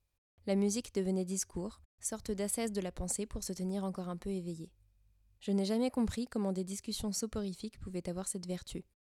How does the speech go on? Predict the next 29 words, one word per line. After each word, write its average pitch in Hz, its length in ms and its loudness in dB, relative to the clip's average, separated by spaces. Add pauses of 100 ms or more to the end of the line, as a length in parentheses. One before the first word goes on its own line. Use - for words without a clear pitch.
(840)
Ma 220 120 4
grand-mère 247 360 4
espagnole, 220 560 0 (200)
je - 120 -4
ne 185 80 0
peux 175 120 -6
pas 208 120 -4
éviter 190 320 -4
ce 190 100 -8
cliché, 185 480 -6 (460)
incarnait 214 460 0
pour 208 160 0
moi 214 160 4
la 214 100 4
musique. 185 480 -2 (960)
Quelle 247 220 0
fierté 240 420 -2
j'ai 226 100 0
ressentie 190 540 -2
quand 196 180 -4
à 180 60 -2
ce 185 160 0
mariage 190 420 -2
elle 180 140 -4
s'est 180 120 -4
levée, 175 380 -4 (480)
petite 254 300 -2
personne 233 360 0
ronde 208 360 -2